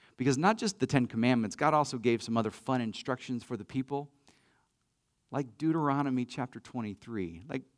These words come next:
check this one out. "Designate a place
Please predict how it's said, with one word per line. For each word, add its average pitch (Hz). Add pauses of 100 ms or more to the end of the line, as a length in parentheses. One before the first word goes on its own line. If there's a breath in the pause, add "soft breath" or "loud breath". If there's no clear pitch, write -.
check -
this 139
one 87
out. 78 (1000 loud breath)
"Designate 170
a 147
place 151